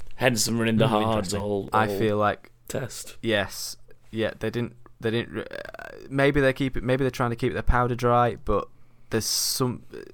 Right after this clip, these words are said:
Speaker 3: there's, it just seems strange that they wouldn't take the opportunity to run the softest tyre to get a feel
Speaker 2: Yeah,
Speaker 3: for it.
Speaker 2: possibly.
Speaker 3: So
Speaker 1: Hmm.
Speaker 3: that's, that's why I'm saying that. So, Chris, your Mercedes, Hamilton, and then it's my turn to go first. So,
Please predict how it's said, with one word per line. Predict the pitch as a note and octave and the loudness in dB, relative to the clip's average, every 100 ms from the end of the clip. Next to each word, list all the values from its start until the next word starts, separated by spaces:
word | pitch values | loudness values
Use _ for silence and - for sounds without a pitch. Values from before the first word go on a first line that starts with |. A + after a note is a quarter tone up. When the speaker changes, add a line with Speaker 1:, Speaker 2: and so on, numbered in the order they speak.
| - - - | -20 -20 -4
Speaker 3:
there's, | B2+ A#2+ | -2 -2
it | C#2+ F#2+ G#2+ | -4 -8 -4
just | B2+ - | -4 0
seems | A#2 G#2+ | 0 0
strange | - A#2 G#2+ | 0 2 2
that | G#2 | -2
they | G#2 | -2
wouldn't | G#2 G#2+ - | -2 -2 -2
take | A2 | -4
the | G2 | -4
opportunity | G2 - G2+ F2 | -4 -2 -4 -4
to | - G2 | -6 -6
run | G2 G2 | -4 -4
the | F#2+ | -6
softest | F2+ G2+ - - - | -6 -6 -6 -10 -8
tyre | - G2 G2 | -4 -2 -4
to | - | -6
get | G2+ F#2+ | -6 -6
a | - | -6
feel | - G#2 B2 | -2 0 2
Speaker 2:
Yeah, | B2 | 0
Speaker 3:
for | A2 | -4
it. | - | -4
Speaker 2:
possibly. | G#2+ - G#2 G2+ - - - - - - | -6 -4 -4 -6 -8 -18 -20 -20 -20 -14
Speaker 3:
So | B2+ D3 G2 | -8 -4 -4
Speaker 1:
Hmm. | F#2 F#2 - - - | -4 -6 -12 -20 -10
Speaker 3:
that's, | - G#2 - - - | -8 -6 -8 -12 -10
that's | A2 G2 | -10 -8
why | G#2+ G2+ | -8 -8
I'm | F#2+ | -8
saying | G2 G2 G2 | -8 -8 -8
that. | G#2+ - - - - - - - | -10 -14 -20 -20 -20 -20 -20 -20
So, | - - C#2 | -14 -10 -10
Chris, | - A#2 - A2 | -8 -10 -8 -8
your | G#2 G2 - - - - - - | -8 -8 -12 -16 -20 -20 -18 -16
Mercedes, | G#2+ G#2 G2 F#2+ | -12 -10 -10 -10
Hamilton, | G#2+ G#2+ G#2 G#2+ G#2+ G#2 - | -8 -8 -8 -8 -8 -8 -10
and | G2+ G2 G2+ | -10 -10 -8
then | G2+ G2 G2 | -8 -8 -8
it's | - | -2
my | B2 A#2+ | 2 2
turn | A2+ G2+ | 0 -6
to | - | -6
go | G2+ | -6
first. | - A2+ A2+ - - - - | -4 -2 -2 -2 -12 -18 -14
So, | - - F#2+ E2+ E2 D2+ | -10 -8 -6 -6 -6 -8